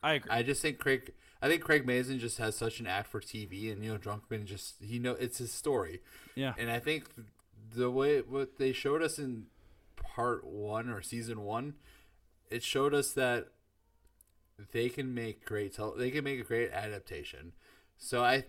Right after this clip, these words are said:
Speaker 2: tr-, and, like, what they add into it, added overall to the story wise, to the lore, like, everything they added extra to the story that wasn't just, you know, beat by beat in the game,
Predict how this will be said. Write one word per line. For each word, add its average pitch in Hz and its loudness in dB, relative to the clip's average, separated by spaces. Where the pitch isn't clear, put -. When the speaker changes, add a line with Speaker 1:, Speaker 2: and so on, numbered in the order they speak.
Speaker 2:
tr-, - -6
and, 131 0
like, 117 -2
what 135 2
they 147 4
add 120 4
into 120 -2
it, 160 -2
added 117 2
overall 110 0
to 107 -8
the 92 -8
story 110 -2
wise, 131 0
to 98 -8
the 92 -8
lore, 147 4
like, 117 0
everything 165 2
they 147 0
added 127 4
extra 131 0
to 113 -6
the 104 -8
story 117 2
that 107 0
wasn't 110 -4
just, 104 -8
you 107 -8
know, 87 -10
beat 120 -2
by 110 2
beat 113 -4
in 101 -8
the 92 -10
game, 110 -2